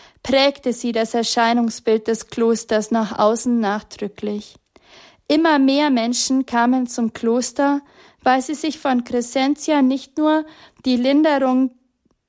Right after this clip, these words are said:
materielle-, materieller Nöte erhofften, sondern auch und vor allem einen klaren, guten Rat oder aufmunternde Worte.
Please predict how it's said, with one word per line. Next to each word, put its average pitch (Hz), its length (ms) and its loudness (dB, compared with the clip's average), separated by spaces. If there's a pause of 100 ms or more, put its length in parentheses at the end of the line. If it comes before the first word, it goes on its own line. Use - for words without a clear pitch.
(720)
materielle-, 294 920 -2 (240)
materieller 294 800 0
Nöte 294 380 2
erhofften, 294 840 0 (320)
sondern 262 600 0
auch 285 340 2
und 247 180 -4
vor - 300 -4
allem 285 420 0
einen 220 420 -2
klaren, 277 680 0
guten 254 380 0
Rat 233 440 -2
oder 220 320 0
aufmunternde 226 800 -2
Worte. 208 520 -6